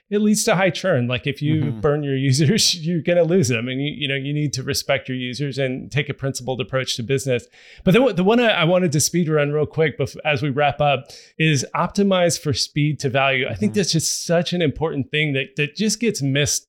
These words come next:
Speaker 1: so many times when people are trying to, you know, copy these long onboarding flows or, you know, think they need to do this and that. Yeah, what does optimized speed to value look like?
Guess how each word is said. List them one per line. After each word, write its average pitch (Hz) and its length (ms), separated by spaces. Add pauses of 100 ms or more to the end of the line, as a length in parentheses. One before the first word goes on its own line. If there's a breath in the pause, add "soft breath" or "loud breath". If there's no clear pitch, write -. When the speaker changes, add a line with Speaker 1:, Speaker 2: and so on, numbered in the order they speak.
Speaker 1:
so - 180
many 143 240
times 131 400
when 131 140
people 147 320
are 135 80
trying 139 400
to, 135 340 (400 soft breath)
you 156 100
know, 123 140
copy 151 360
these 143 240
long 143 440
onboarding 147 640
flows 143 640
or, 131 180
you 151 160
know, 127 100 (100)
think 160 200
they 165 140
need 156 240
to 151 120
do 139 300
this 156 320
and 143 160
that. 143 320 (400 loud breath)
Yeah, 160 160
what 156 240
does 214 440 (120)
optimized 160 640
speed 156 300
to 147 80
value 135 500
look 120 380
like? 113 380